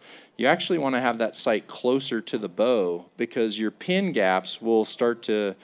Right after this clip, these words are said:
decrease, uh, much, much quicker. So if you have a sight, for example, if you have a sight and it's extended out twelve inches,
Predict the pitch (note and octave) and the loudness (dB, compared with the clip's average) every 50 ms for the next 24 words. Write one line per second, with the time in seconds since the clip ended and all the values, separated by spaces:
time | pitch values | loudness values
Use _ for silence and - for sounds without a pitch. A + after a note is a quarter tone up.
0 | - - - _ _ _ _ _ _ - C3+ C#3+ C#3 C#3 - - D3 D3+ D#3+ C#3 | -20 -20 -20 _ _ _ _ _ _ 0 0 0 0 -2 -4 -2 -2 0 0 -2
1 | G#2+ F#2 - - - - - - _ _ _ _ - A#2+ A2+ A2 G#2 G2+ F#2+ F#2 | -2 -4 -4 -4 -4 -6 -8 -10 _ _ _ _ -8 -6 -4 -2 -2 -2 -2 -2
2 | F2+ E2+ - - - B2 C3+ C#3+ C#3+ - - - - B2+ C3+ C#3 C#3 - - - | -2 -4 -6 -8 -4 0 0 0 0 -2 -6 -6 -6 -2 -2 -2 -2 -4 -8 -4
3 | - C#3+ C#3 C#3 - F#2 E2+ E2 - - B2+ A#2+ A#2 A2 - - D#3+ E3+ F3 E3+ | 0 0 0 0 0 -4 -4 -4 -2 0 2 2 2 0 -2 -4 -4 -2 0 0
4 | D#3+ D3+ C3+ B2+ A#2 - - C#3 B2+ B2 B2+ B2+ - - - - - - _ _ | 0 0 -2 -2 0 0 2 2 2 2 2 0 -2 -8 -18 -20 -20 -20 _ _
5 | _ - - A#2+ A2+ A2+ C3+ C3+ C3 B2+ - A#2+ A2+ G#2+ - C3 C3 C3+ B2 A#2 | _ -6 -6 -4 -4 -2 -2 -2 -2 -2 -4 -4 -6 -4 -4 -2 0 0 0 0
6 | A2 - - - A#2+ A#2+ B2 A2 G#2 G2 - - A2 - - - - C3+ B2 B2 | -2 -2 0 2 2 2 0 -2 -4 -6 -4 -4 -4 -2 -2 -2 -2 -2 -4 -2
7 | A#2 G#2 A2 A2 A2 A2 - - - C3 B2+ B2 A#2 G#2 A2 A#2 B2 - - G#2+ | 0 0 2 0 0 0 -4 -4 0 2 4 4 4 2 0 -4 -4 -4 -2 -2
8 | F#2+ F#2 F2+ - - | -2 -2 -2 -4 -8